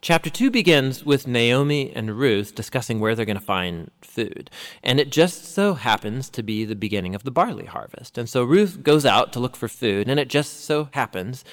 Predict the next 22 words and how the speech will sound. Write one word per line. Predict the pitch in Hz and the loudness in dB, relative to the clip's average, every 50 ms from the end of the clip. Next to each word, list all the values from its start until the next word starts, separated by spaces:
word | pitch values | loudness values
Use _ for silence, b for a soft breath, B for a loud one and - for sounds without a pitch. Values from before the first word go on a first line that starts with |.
| B B _ | B B _
that | - - - | -8 -6 -4
she | - 147 | 0 0
ends | 170 196 196 170 | 0 2 2 2
up | 143 - - - - | 0 0 -2 -6 -4
picking | - 180 - 214 202 196 175 139 | -4 -2 2 2 2 2 2 -2
grain | 117 120 117 147 160 160 127 110 107 117 | -4 -2 0 2 2 2 2 2 0 -2
in | - 135 131 | -2 -2 -2
the | 147 143 | -2 -2
field | - - - - 120 104 101 92 92 104 113 - | -4 -8 -8 -6 -4 -4 -4 -2 -4 -4 -6 -6
of | - 120 131 | -6 -6 -4
a | 127 | -2
man | 117 101 98 95 98 104 | -2 0 0 0 0 -2
named | 110 120 123 127 123 - | -2 -2 -4 -4 0 2
Boaz, | 214 226 156 98 85 60 64 - - - | 2 4 4 2 0 -2 -6 -10 -4 0
who | - 285 208 151 220 233 | 4 4 6 4 4 2
just | - - - - 120 107 - - - | -4 -6 -2 -2 -2 -2 -2 -6 -4
so | - 123 107 95 95 - - | -2 -2 -2 -2 -4 -6 -4
happens | 117 117 107 - 139 135 120 - | -4 -4 -2 -2 -4 -4 -4 -6
to | - - 117 | -8 -8 -4
be | 123 120 113 | -4 -2 -2
Naomi's | 107 107 98 95 92 92 92 95 92 - | -2 -2 -2 -4 -6 -6 -8 -10 -10 -10
relative. | - 104 98 - - - - - - - - | -6 -4 -4 -4 -6 -10 -14 -16 -18 -18 -18